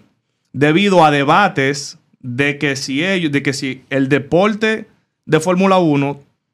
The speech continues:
eh, cumple con la criteria de los deportes tradicionales, ¿verdad? Y por la definición de atletismo, eh, déjame ver, despite their unthinkable skills and physical demands. O sea, aún con su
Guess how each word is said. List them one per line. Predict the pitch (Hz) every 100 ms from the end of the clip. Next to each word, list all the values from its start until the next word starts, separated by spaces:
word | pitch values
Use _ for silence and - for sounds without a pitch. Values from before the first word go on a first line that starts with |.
| _ _ _ _ _
eh, | 139 143 143
cumple | 180 202 185 160
con | 156
la | 147
criteria | 135 143 139 185 170 151 147
de | 131
los | 131
deportes | 127 120 139 156 156 156 -
tradicionales, | - 135 123 127 127 131 135 135 117 147 - -
¿verdad? | 127 160 120 101 104 _ _ _
Y | - 208 190 214 - - _ -
por | 156
la | 156 160
definición | 156 165 165 160 - 185 214 190
de | 180
atletismo, | 147 147 147 147 147 220 240 151 147 190 104 _ _ _ _ _ _ _ _ _ _ -
eh, | 131 135 139
déjame | 139 151
ver, | 160 180 180 175 - - _
despite | - 131 131 156 175
their | 180 170
unthinkable | 147 135 131 180 202 190 180
skills | 151 - 190 196 196
and | 123
physical | - 151 156 147
demands. | 127 117 98 -
O |
sea, | 123 127 98 - - _ _ _ _
aún | - 127 143 180
con | 196 180
su | 160 151 127